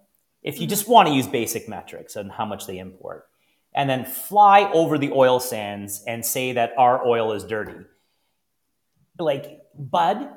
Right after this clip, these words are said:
Speaker 1: get back on your plane
Speaker 2: Mm-hmm.
Speaker 1: and go get your twenty-two-year-old girlfriend, go back to your mansion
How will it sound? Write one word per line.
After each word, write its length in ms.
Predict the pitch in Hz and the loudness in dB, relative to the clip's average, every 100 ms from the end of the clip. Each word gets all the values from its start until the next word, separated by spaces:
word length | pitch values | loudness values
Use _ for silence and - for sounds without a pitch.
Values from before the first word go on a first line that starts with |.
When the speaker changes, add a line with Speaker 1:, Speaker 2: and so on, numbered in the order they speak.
| - | -12
Speaker 1:
get 220 | 180 165 - | -10 -8 -8
back 300 | 156 170 190 | -8 -6 -6
on 120 | 196 | -6
your 120 | 233 | -6
plane 640 | 233 - 131 101 120 196 - _ - | -8 -8 -8 -8 -12 -14 -16 _ -16
Speaker 2:
Mm-hmm. 400 | 220 214 214 214 - _ _ | -12 -12 -12 -14 -18 _ _
Speaker 1:
and 240 | 147 147 135 | -8 -6 -2
go 300 | 160 196 180 | 0 0 -2
get 240 | 175 185 | -6 -4
your 100 | 185 | -4
twenty-two-year-old 800 | 175 - 151 160 - 175 175 190 | -6 -8 -8 -10 -8 -4 -2 -2
girlfriend, 560 | 190 120 107 - 117 120 | -2 -4 -4 -6 -8 -8
go 100 | 131 | -6
back 260 | 120 120 - | -4 -4 -6
to 140 | - | -10
your 80 | 202 | -6
mansion 560 | 175 127 120 127 120 | -4 -6 -8 -10 -10